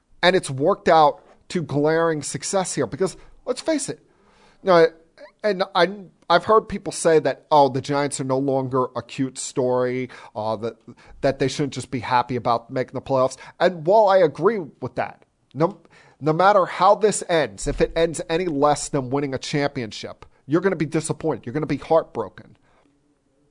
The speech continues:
But this team has exceeded expectations beyond belief.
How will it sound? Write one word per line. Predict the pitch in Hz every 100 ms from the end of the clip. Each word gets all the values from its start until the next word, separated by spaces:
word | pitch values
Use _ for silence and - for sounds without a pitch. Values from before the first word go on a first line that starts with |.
| _ _ _ _ _ - - _
But | 156 156
this | 226 - - - _ _ _ _ _
team | - 233 185 123 - _ _
has | 175 165 -
exceeded | - - - - - 220 240 214 196
expectations | 170 - - 160 - 175 165 156 143 - - - _
beyond | 151 156 147 143 147 143 - _ _ _
belief. | 143 117 117 147 - _ -